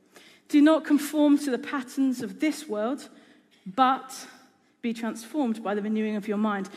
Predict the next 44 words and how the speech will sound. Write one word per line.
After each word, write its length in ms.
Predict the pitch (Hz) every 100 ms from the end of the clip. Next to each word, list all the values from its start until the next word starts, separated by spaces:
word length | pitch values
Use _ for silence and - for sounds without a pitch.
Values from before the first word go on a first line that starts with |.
| - - -
Then 220 | 254 285
you 140 | 302
will 80 | 294
be 120 | 254
able 280 | - 226 208
to 100 | 214
test 460 | 220 - 285 254 -
and 80 | 247
approve 380 | 240 214 208
what 160 | 190 -
God's 200 | 208 202
will 160 | 196 185
is, 220 | 185 185 - - _
his 200 | 226 196
good, 320 | 254 277 285 - - - _
pleasing, 560 | - 247 214 208 208 208 - - - _ _
and 100 | 202
perfect 440 | 190 214 196 - -
will." 240 | 196 - - - _ _ _ - -
So 180 | - 311
we're 80 | 302
gonna 180 | 359 359
spend 300 | - 320 302
most 300 | 349 320 320
of 60 |
our 100 | 294
time 340 | 285 277 233 220 - -
sort 220 | - 247
of 80 | 233
zoomed 480 | 214 233 311 302 294
in 80 | 285
on 120 | 247
verse 240 | 262 247
two 200 | - 302
this 160 | 285 -
morning, 180 | 247 226
but 120 | 254
we 100 | 254
have 360 | - 320 330 -
to 80 |
look 140 | 311 -
at 60 |
verse 240 | 240 269 254
one 320 | 240 208 214